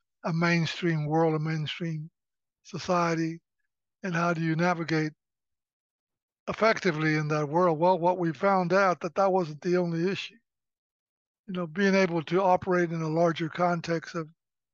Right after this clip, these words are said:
a mainstream professional class means that you fit into pre-structured s-, uh, systems.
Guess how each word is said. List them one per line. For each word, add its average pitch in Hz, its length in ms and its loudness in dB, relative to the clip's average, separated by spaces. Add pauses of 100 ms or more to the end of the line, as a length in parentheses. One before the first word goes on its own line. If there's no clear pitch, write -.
(100)
a 170 60 -6
mainstream 170 580 0
professional 165 640 -4
class 165 340 -2 (760)
means 180 240 2
that 156 240 -2
you 185 80 -2
fit 175 260 2
into 160 340 0 (440)
pre-structured 180 760 0 (300)
s-, - 320 -12 (880)
uh, 202 240 -12 (240)
systems. 208 600 -4